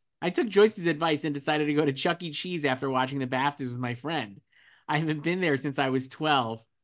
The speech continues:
Sorry, your ridiculous Oppenheimer sweep didn't come, s-, ridiculous Oppenheimer sweep didn't come to fruition, Chris."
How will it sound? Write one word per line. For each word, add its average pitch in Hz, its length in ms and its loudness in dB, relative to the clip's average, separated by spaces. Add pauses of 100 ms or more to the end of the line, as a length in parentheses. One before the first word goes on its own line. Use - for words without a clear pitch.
(680)
Sorry, 170 500 2
your 160 180 2
ridiculous 160 540 0
Oppenheimer 156 520 2
sweep 147 300 -2
didn't 151 280 0
come, 143 320 -4
s-, - 240 -18
ridiculous 180 640 2
Oppenheimer 151 540 2
sweep 131 400 0
didn't 147 240 2
come 139 220 -2
to 135 100 -10
fruition, 127 500 -2
Chris." 104 440 -12